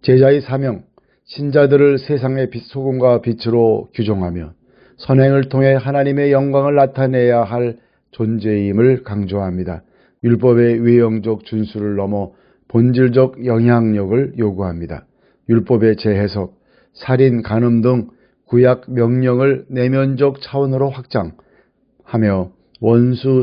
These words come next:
사랑을 포함한 새 계명으로 완전함을 추구하도록 도전합니다.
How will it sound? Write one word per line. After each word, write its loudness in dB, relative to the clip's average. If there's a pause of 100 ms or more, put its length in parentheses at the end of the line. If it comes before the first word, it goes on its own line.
사랑을 0
포함한 -2 (300)
새 0
계명으로 0
완전함을 -2
추구하도록 -4
도전합니다. -8